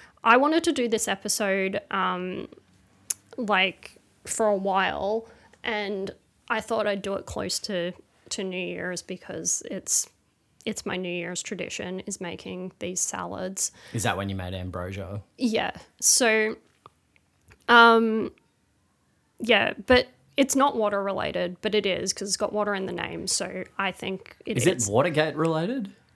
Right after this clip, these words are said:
Speaker 1: Sort of, but not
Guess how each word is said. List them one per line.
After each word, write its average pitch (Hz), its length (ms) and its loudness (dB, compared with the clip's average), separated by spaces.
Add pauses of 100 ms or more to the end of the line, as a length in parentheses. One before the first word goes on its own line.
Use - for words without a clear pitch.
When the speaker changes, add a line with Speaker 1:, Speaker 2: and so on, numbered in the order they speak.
(960)
Speaker 1:
Sort - 720 4
of, 392 460 0 (200)
but - 240 2
not 220 300 2